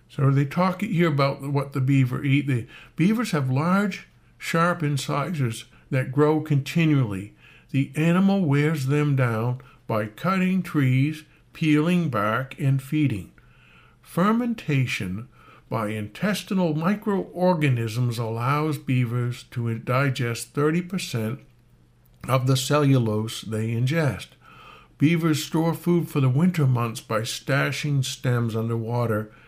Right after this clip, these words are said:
anchoring them to the bottom of the lake or stream. When ice makes it impossible to forage on land,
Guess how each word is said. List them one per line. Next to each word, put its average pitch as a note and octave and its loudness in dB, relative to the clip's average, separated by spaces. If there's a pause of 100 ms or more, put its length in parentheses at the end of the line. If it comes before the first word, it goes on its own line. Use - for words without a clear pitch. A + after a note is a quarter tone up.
(280)
anchoring D3 0
them B2 0
to A#2 -6
the A2+ -4
bottom A#2 -2
of C#3+ -2
the D3 0
lake A#2 -4
or A#2 -4
stream. G#2+ -2 (500)
When A2+ -2
ice D#3+ -2
makes C#3+ -2
it D3+ 2
impossible C3 0
to A#2 -4
forage C3+ 0
on A#2 0
land, C3 0